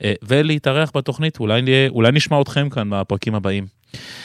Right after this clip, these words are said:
ובנקודה הזאת, אה, אני רוצה להגיד, אה, תודה רבה, אה, לרדיו עמק יזרעאל מאה ושש אף אם, תודה לברק גולן, הטכנאי שליווה אותי בתוכנית הזאת ובכל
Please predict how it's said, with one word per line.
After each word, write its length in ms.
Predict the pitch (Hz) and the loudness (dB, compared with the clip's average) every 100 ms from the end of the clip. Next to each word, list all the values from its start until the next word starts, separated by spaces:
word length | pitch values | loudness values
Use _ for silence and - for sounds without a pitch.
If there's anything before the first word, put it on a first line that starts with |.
| - - - _ 123 | -18 -20 -20 _ 6
ובנקודה 580 | 175 175 165 139 131 | 8 6 2 2 4
הזאת, 360 | 123 117 139 - - - - | 4 2 -2 -4 -18 -12 -6
אה, 260 | 104 104 | -4 -2
אני 100 | 104 | -2
רוצה 260 | 104 - 113 | -4 0 2
להגיד, 400 | 107 101 110 104 | 2 2 0 2
אה, 180 | 101 95 92 _ | 2 0 -6 _
תודה 240 | - 107 107 | -2 0 2
רבה, 300 | 104 117 120 113 - | 2 2 2 -2 -4
אה, 240 | 101 98 98 | 0 0 0
לרדיו 600 | 101 98 104 101 101 98 | 0 0 -2 0 -2 -2
עמק 300 | 101 95 - | -6 -6 -4
יזרעאל 340 | 107 101 98 | -2 0 0
מאה 160 | 95 95 | -2 -4
ושש 300 | 92 104 98 | -4 -6 -8
אף 120 | 101 | -6
אם, 140 | 113 110 | -6 -4
תודה 260 | 98 104 | -4 -2
לברק 340 | 104 101 98 101 | 0 0 0 0
גולן, 300 | 101 104 98 | 0 0 -2
הטכנאי 420 | 101 - 104 101 | -8 -8 -4 -4
שליווה 1160 | - 104 101 98 95 95 - 98 101 98 107 110 - _ _ - | -2 -2 0 -2 -2 -2 -4 -2 -2 2 2 0 -4 _ _ -10
אותי 400 | 101 - 120 123 - _ | -8 0 0 0 -6 _
בתוכנית 580 | 101 98 - 101 117 113 | -4 -4 -2 -6 -4 -2
הזאת 340 | 104 110 113 - | 0 0 0 -4
ובכל 440 | 110 101 - 113 | -4 -2 0 -2